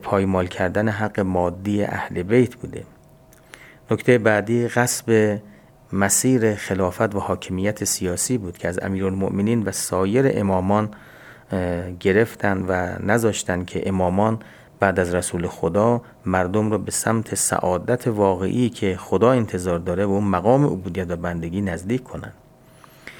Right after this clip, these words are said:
نکتهٔ بعدی، پایمال کردن حقوق اولیهٔ شهروندی بوده، مثل امنیت، آسایش، هتک حرمتی که به خانهٔ حضرت زهرا سلام الله علیها کردن، سوزاندن درب خانهٔ زهرای مرضیه سلام الله علیها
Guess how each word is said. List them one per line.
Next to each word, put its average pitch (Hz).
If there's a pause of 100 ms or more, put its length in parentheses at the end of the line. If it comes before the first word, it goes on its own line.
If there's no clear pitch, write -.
(600)
نکتهٔ 113
بعدی، 110
پایمال 107
کردن 104
حقوق 110
اولیهٔ 110
شهروندی 90
بوده، 87
مثل -
امنیت، 95
آسایش، 92
هتک -
حرمتی 110
که 110
به 95
خانهٔ 107
حضرت 98
زهرا 92
سلام 92
الله 92
علیها 92
کردن، 87 (320)
سوزاندن 98
درب 110
خانهٔ 98
زهرای 92 (260)
مرضیه 92
سلام 92
الله 87
علیها 85